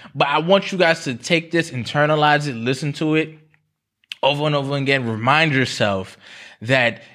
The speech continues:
there are possibilities, endless, and nobody is stopping you but you, right? I've seen people, uh, with the most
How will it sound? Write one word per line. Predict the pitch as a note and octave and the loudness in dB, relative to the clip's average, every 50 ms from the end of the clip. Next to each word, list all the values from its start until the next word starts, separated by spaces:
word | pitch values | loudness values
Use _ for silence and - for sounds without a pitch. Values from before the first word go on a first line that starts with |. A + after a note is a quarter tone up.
| _ _ | _ _
there | - A2 A2 C#3 D3+ C#3 | -18 -4 0 0 2 2
are | D3 D3 | 0 -2
possibilities, | - - E3+ D#3+ D#3+ - C#3+ B2+ C3+ C#3 C#3 C#3 C3+ C3 C3+ C3 B2+ B2+ B2 A#2+ A#2 - - - _ _ _ _ _ - | -2 -4 -4 -4 -4 -6 -6 -2 0 0 2 2 2 2 2 2 2 0 0 -2 -6 -10 -16 -18 _ _ _ _ _ -6
endless, | B2 C3+ C3 B2 A#2+ A2+ A#2 | -4 -4 -2 -4 -6 -6 -8
and | A2 G#2+ G#2+ G#2 G#2+ | -10 -10 -8 -4 -2
nobody | A#2+ C3+ C#3+ C#3 C#3 C3+ C3 B2 B2 | 0 0 2 4 2 2 2 0 -2
is | A#2 | -4
stopping | - - - B2 B2 A#2+ - A2+ | -2 0 2 2 2 2 -2 -6
you | G#2+ G#2+ G#2 | -4 -4 -4
but | F#2+ F2 F2+ - A2+ A2+ G#2+ F2+ | -6 -8 -4 0 2 2 2 0
you, | G2 G2+ G#2 G2+ F#2+ F2 E2 F2 - _ _ _ _ _ _ | -2 -2 -2 -2 -4 -6 -8 -14 -18 _ _ _ _ _ _
right? | F#2+ G#2 A2 A#2 A#2+ A2+ - - _ _ | -2 0 2 2 2 0 -4 -10 _ _
I've | A2 B2 B2+ B2+ | 0 0 0 0
seen | - - - D#3 C#3+ C#3 C3+ C3 | -2 -6 -2 0 2 2 2 0
people, | B2+ - - C#3+ C3 - B2 B2 A#2+ A#2+ A#2 A#2 - - - - - - _ _ - | -2 -2 -2 -2 -2 -2 -2 -2 -2 -2 -4 -6 -14 -20 -20 -20 -20 -20 _ _ -4
uh, | G#2+ A2+ A2+ A2+ A2 G#2+ G#2+ G#2 | 0 2 4 4 4 2 0 0
with | A2 B2+ B2+ - | -2 -2 -2 -2
the | B2+ | -4
most | A#2+ B2 B2+ B2+ B2 B2 A#2+ A#2 A2+ - - | -2 2 4 4 4 4 4 2 0 -4 -8